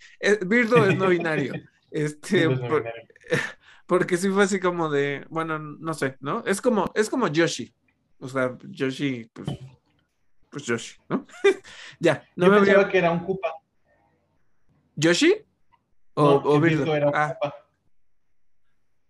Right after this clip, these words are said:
Speaker 1: Ay, pues es que yo la verdad es que no, no ubico lo de las razas de, de,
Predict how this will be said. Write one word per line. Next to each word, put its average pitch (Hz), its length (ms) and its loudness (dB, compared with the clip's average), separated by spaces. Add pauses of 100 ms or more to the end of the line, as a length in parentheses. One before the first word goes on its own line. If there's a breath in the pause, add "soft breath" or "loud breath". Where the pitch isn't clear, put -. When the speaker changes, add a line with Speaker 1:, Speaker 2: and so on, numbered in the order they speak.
(160)
Speaker 1:
Ay, 208 320 -4
pues 208 220 -4
es 226 140 -4
que 240 160 -2
yo 220 240 6
la 214 100 4
verdad 196 320 2
es 202 100 -4
que 208 140 -6
no, 185 320 -6
no 190 260 -4
ubico 185 520 -4
lo 143 220 -2
de 139 120 -4
las 139 240 -4
razas 156 380 -8
de, 120 480 -6
de, 120 760 -12